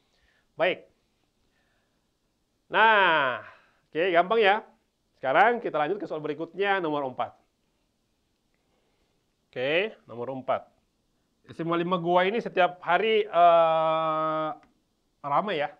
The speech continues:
Semuanya aktif ya. Mudah-mudahan ya, mudah-mudahan semuanya lulus di tahun depan S N B T-nya. Baik ya, soal berikut nomor empat. Nah, nomor empat. Oke,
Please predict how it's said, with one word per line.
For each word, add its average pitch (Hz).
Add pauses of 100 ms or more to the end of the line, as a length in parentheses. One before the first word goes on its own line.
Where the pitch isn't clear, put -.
(840)
Semuanya 156
aktif 160
ya. 143
Mudah-mudahan 170
ya, 151
mudah-mudahan 147
semuanya 156
lulus 170
di 139
tahun 135
depan 139
S 139
N 127
B 117
T-nya. 113 (1080)
Baik 208
ya, 160
soal 240
berikut 208
nomor 165
empat. 147 (720)
Nah, 110
nomor 160
empat. 202 (1900)
Oke, 127